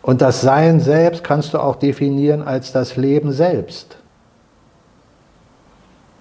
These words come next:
Das Leben selbst im Sein. Das Leben ist per Definition nie entstanden.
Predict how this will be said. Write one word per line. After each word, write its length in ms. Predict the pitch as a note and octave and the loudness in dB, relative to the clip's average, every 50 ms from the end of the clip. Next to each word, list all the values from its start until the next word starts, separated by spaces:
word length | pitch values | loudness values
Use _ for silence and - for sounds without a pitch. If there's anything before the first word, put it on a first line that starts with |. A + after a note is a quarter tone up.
| _ _ _ _ | _ _ _ _
Das 240 | - A#2+ A#2 - - | 0 0 0 2 2
Leben 480 | B2 B2 C#3 E3 F#3 F3+ F3+ F3 E3+ D3 | 2 4 6 4 4 4 2 2 2 2
selbst 500 | C3+ D3+ E3 E3 B2+ - - - - - - | 2 4 4 4 2 0 -2 -8 -14 -8 -6
im 180 | C3 C#3 D3 C3 | -4 -2 -2 -2
Sein. 500 | A2+ B2 B2 C3 B2+ A#2+ G#2 F#2+ F2+ - - - - _ _ _ _ _ _ _ _ _ _ _ _ _ _ _ _ _ _ _ _ _ | -2 -2 -2 -2 -2 -2 -4 -6 -10 -14 -18 -20 -20 _ _ _ _ _ _ _ _ _ _ _ _ _ _ _ _ _ _ _ _ _
Das 260 | - C3 B2+ B2 - - | 0 2 2 2 2 2
Leben 320 | D#3+ F3+ G#3 G#3 F3+ D3 | 4 4 4 4 2 2
ist 200 | C#3+ C3+ - - | 0 0 0 0
per 140 | - D3+ C#3+ | 0 2 2
Definition 1000 | B2+ C#3+ D3+ D3+ - E3 D#3 D3+ C#3+ C#3+ C#3 - - - D3 D#3+ F#3 F#3+ E3 C3 | 4 2 2 2 0 -2 0 0 0 -2 -2 -4 -2 0 0 2 2 2 0 0
nie 140 | C3+ D3 E3+ | -2 -2 -2
entstanden. 720 | D#3+ D3 D3+ D3 - - E3 F3+ F#3 E3 B2 G2 F2 F2 | -2 -2 -4 -6 -6 -6 -4 -4 -4 -4 -6 -8 -10 -12